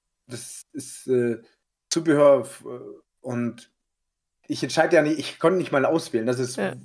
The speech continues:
Speaker 1: ist halt einfach so, das kam halt dann mit D P irgendwas.
Speaker 2: War halt dabei.
Speaker 1: Ja, sag ich mal so, ja.
Speaker 2: <laughs> Ja.
Speaker 1: Und dann, erste Mal, ich, überhaupt erste Mal kriege ich von, von dieser Firma das geliefert. Also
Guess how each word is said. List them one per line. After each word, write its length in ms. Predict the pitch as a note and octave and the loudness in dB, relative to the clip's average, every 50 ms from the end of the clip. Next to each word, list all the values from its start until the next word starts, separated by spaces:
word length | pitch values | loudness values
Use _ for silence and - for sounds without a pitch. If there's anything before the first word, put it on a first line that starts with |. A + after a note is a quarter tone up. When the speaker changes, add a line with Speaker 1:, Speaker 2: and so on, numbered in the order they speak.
| - - _ _ _ _ _ _ - | -20 -20 _ _ _ _ _ _ -10
Speaker 1:
ist 140 | - - - | -8 -2 2
halt 160 | E3 E3+ D#3+ | 2 4 4
einfach 280 | D3 D#3+ D3+ D#3 D#3 C3+ | 4 0 0 0 -2 -2
so, 120 | C#3+ C#3+ | -2 -2
das 180 | C3 C3+ - - | -2 -2 -2 0
kam 220 | - C#3+ C#3+ D3 | 0 0 2 2
halt 140 | C3+ C3 - | 2 4 2
dann 140 | A2+ A2+ A2+ | 2 2 0
mit 400 | A#2+ A#2+ - - - - - _ _ _ _ _ _ - - - - - - - - - | -4 -6 -8 -12 -20 -20 -20 _ _ _ _ _ _ -20 -20 -20 -18 -18 -18 -10 -4 -2
D 100 | B2+ B2 | 0 0
P 220 | - B2 B2+ B2+ | 0 2 2 4
irgendwas. 560 | B2 C#3 C#3+ C3 B2 A2+ A2 G2 F#2 - - - | 4 4 2 2 0 0 0 0 0 -2 0 2
Speaker 2:
War 220 | G#3+ G#3+ A#3 A#3 | 2 4 4 4
halt 260 | A#3 A3+ A3 A3 - | 4 2 2 2 2
dabei. 400 | A3 G#3+ G3 - G3 F#3+ F3 F3 | 2 2 4 4 4 4 6 4
Speaker 1:
Ja, 140 | F3+ F3+ F#3 F3+ - | 4 2 0 -2 -2
sag 100 | G#2+ G#2 | -2 -2
ich 80 | G#3 | 0
mal 180 | G#3+ - C4 B3+ | -2 -2 -4 -4
so, 120 | - F#2+ F#2 | -4 -8 -8
ja. 160 | D2+ F2 F#2+ - - - | -10 -10 -14 -14 -14 -12
Speaker 2:
<laughs> 140 | - - | -8 -6
Ja. 200 | - F#3 F#3+ F#3 - - | -4 -4 -4 -4 -4 -2
Speaker 1:
Und 180 | - G3+ G#3 G3+ | 0 0 2 2
dann, 440 | C4+ A#3 G#3+ G#3+ A3+ A3+ - - - - - _ - - - - | 2 2 2 0 -2 -4 -8 -10 -20 -20 -20 _ -20 -6 0 2
erste 300 | D#3+ E3 D#3+ - - B2+ | 2 2 2 0 0 2
Mal, 380 | A#2+ G#2 G#2 G2+ G#2 - - _ _ | 2 2 2 0 -2 -6 -10 _ _
ich, 280 | - - - - - _ - | -14 -14 -14 -14 -12 _ -2
überhaupt 420 | A3 F#3 G3+ F#3 F#3+ F#3+ - - | 2 6 6 6 6 4 4 4
erste 240 | F#3+ F#3+ F#3+ - F3 | 4 4 4 2 2
Mal 220 | D#3 D#3+ E3 E3 | 2 4 2 2
kriege 200 | - - D3+ C#3+ | 0 -2 -4 -4
ich 80 | B2+ B2 | -4 -4
von, 400 | - C#3 C3 C3 C3 B2+ B2+ B2 | -2 -2 -2 0 0 -2 -4 -4
von 200 | B2 - B2 A#2+ | -4 -4 -4 -2
dieser 400 | A#2+ C3 C3 - C#3 B2 A#2 A2+ | -2 -4 -2 0 2 4 4 4
Firma 640 | - - D3 D#3 D3 C#3 B2+ B2 C3 C3+ C#3+ C#3+ - - | 2 0 -2 0 2 2 2 2 2 0 -4 -8 -14 -16
das 160 | - - - | -14 -12 -10
geliefert. 540 | - A#2+ G#2+ A2 A#2 A#2 - F#2+ F#2 _ _ _ _ _ | -8 -8 -6 -6 -8 -10 -12 -16 -18 _ _ _ _ _
Also 240 | - B2 A#2+ B2 G#2+ | 0 2 2 2 0